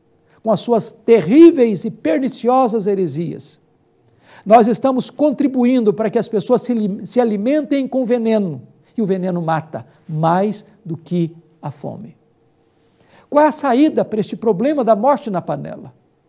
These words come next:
Diz o texto que Eliseu, imediatamente, quando recebe o recado de que havia morte na panela, ele pede o trigo e acrescenta a farinha, o trigo naquela panela, e o veneno retirado da panela,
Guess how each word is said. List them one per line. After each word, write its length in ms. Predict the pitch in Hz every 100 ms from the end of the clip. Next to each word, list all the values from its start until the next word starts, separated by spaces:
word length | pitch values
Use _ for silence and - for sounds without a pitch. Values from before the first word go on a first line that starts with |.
| _ _ _ _ -
Diz 180 | 247
o 80 | 240
texto 440 | 240 285 277 247 -
que 140 | 254
Eliseu, 600 | 233 202 143 233 254 240
imediatamente, 1000 | 196 214 320 277 247 214 185 262 262 226
quando 300 | - 247 226
recebe 580 | 196 214 - 262 285 262
o 60 | 208
recado 520 | 220 220 254 233 220
de 160 | 185
que 280 | - 247 240 - -
havia 260 | 214 240
morte 400 | 196 233 277 277
na 160 | 240 233
panela, 640 | 226 175 151 143 156 147 _ _ _ _ _ _ -
ele 220 | 214 226
pede 680 | 220 240 233 175 233 208 175 - _ _ _ -
o 100 | 208
trigo 480 | - 226 185 127 - - _ -
e 80 | 214
acrescenta 640 | 208 208 165 262 269 233
a 40 |
farinha, 440 | 190 190 175 190 170
o 60 |
trigo 500 | 165 247 277 254 254 - -
naquela 400 | - 170 214 196
panela, 560 | 175 180 143 147 139 123 _ _ _ _ _ -
e 80 |
o 60 | 175
veneno 380 | 175 170 175 175
retirado 560 | 160 180 175 160 156
da 100 | 156
panela, 560 | 147 143 131 131 139